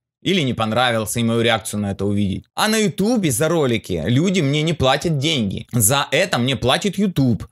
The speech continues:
за то, что он включает рекламу в мои ролики. То есть идёт, э,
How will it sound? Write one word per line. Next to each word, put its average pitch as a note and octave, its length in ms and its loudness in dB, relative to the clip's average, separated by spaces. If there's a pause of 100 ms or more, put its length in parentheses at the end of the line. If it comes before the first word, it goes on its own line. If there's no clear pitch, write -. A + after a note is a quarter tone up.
(100)
за A2 180 0
то, F3+ 160 0
что D3+ 360 -2 (220)
он F3 320 0
включает C#3 580 0
рекламу C3+ 460 0
в G2 80 0
мои C#3 180 0
ролики. C3 540 -2 (240)
То A#2 100 0
есть - 220 -2
идёт, B2 560 0
э, - 180 -2